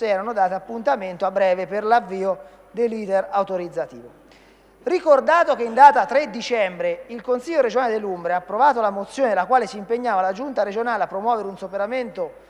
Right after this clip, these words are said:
del C D A attuale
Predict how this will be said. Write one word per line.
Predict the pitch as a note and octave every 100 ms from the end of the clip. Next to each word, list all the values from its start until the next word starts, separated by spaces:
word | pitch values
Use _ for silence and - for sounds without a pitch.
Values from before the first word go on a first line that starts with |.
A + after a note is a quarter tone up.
| - _ _ _ _ _
del | - C4 C4
C | - G#3+
D | F3 B3+
A | C#4 A#3 - -
attuale | - F#3+ - A#3 C#4 A#3+ F#3 D#3+ C#3+ -